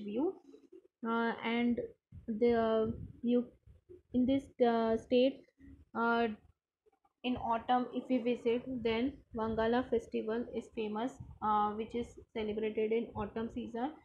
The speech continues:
uh, which lot of people enjoy this festival with dance. They dance, they, uh, sing, and they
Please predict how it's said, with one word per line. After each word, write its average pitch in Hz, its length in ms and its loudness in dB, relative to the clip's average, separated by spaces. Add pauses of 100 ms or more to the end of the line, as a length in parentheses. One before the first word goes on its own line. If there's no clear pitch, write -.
(400)
uh, 233 300 2
which 240 300 -6 (360)
lot 233 300 -2
of 269 220 0
people 226 480 0
enjoy 214 500 -4 (260)
this 214 340 -4
festival 214 640 -4 (180)
with 220 200 -2 (200)
dance. 208 460 -2
They 220 120 -2
dance, 208 480 -4 (100)
they, 214 300 -2 (440)
uh, 220 220 0 (120)
sing, 220 300 -4 (880)
and 214 440 -2
they 226 380 4